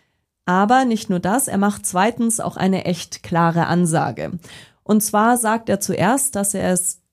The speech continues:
sehr zu schätzen weiß, was für ein privilegiertes Leben er führen darf. Und er verstehe auch, dass es ein großes Interesse an seinem Privatleben gebe,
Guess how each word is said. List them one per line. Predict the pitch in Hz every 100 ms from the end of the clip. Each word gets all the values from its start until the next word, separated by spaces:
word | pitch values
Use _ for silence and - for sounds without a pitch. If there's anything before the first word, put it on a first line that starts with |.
| -
sehr | 175 226 240
zu | 220
schätzen | 202 196 - 170
weiß, | 151 185 220 -
was | 185
für | - 214
ein | 190
privilegiertes | 180 208 196 185 180 233 262 233
Leben | 196 240 240
er | 156
führen | - 170 180
darf. | 165 175 247 -
Und | 214
er | -
verstehe | 196 190 - 196 180
auch, | 180 233 -
dass | 190 196
es | 196
ein | - 180
großes | - 208 277 233 -
Interesse | 196 180 185 196 -
an | 180
seinem | 170 160 160
Privatleben | - 165 156 233 - 160 151 151
gebe, | 147 156 170 202